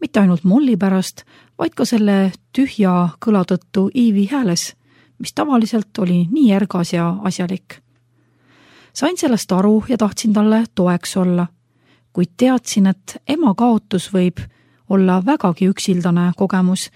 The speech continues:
ja et keegi ei saa olukorra parandamiseks midagi ette võtta. "On midagi, mida sa teha saad," ütles mulle Iivi. Siis palus ta mul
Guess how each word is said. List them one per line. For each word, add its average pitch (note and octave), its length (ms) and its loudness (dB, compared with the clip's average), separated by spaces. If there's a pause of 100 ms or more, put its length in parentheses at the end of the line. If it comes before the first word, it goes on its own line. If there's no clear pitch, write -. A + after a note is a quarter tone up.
(400)
ja B3+ 160 2
et B3+ 180 -2
keegi B3+ 400 0
ei F#3 100 4
saa F#3 220 0
olukorra F#3+ 440 0
parandamiseks F3+ 680 -2
midagi E3+ 580 0
ette - 260 -6
võtta. F3 340 -8 (1300)
"On A3 540 6
midagi, E3+ 600 -2 (100)
mida F#3 280 -2
sa A#3 320 -2
teha F3+ 240 -4
saad," F3 280 -4
ütles - 320 -8
mulle F3+ 320 -2 (100)
Iivi. G3 300 -4 (800)
Siis - 260 -6
palus C4 380 -4
ta A#3 100 0
mul A3 260 2